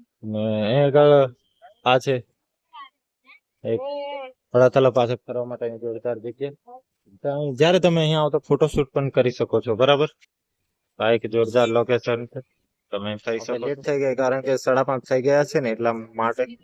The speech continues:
આ બંધ કરવાનો ટાઈમ થઈ ગયો છે સિક્યુરિટીને, એટલા માટે આપણે, અ,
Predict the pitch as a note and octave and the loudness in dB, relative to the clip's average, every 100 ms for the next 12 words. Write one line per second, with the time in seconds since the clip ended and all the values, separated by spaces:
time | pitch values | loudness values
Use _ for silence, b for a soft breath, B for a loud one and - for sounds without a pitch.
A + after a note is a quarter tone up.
0 | _ - G#2+ A#2 B2 C3 C3 C3+ C#3 B2+ | _ -6 -2 -4 0 -2 -2 -6 -4 -4
1 | C3 C3+ A2+ G#2+ G#2+ A2 - A#2 A#2 A2 | -4 -4 -2 -2 -4 -6 -6 -4 -4 -4
2 | A2 A2 - _ _ _ _ - A2+ A2+ | -6 -6 -14 _ _ _ _ -8 -6 -4
3 | A2 A#2+ A2+ A2+ F#2+ A#2+ A#2+ A#2+ A#2 A#2+ | 0 0 0 -2 -4 -6 -6 -6 -6 -8
4 | A#2 | -8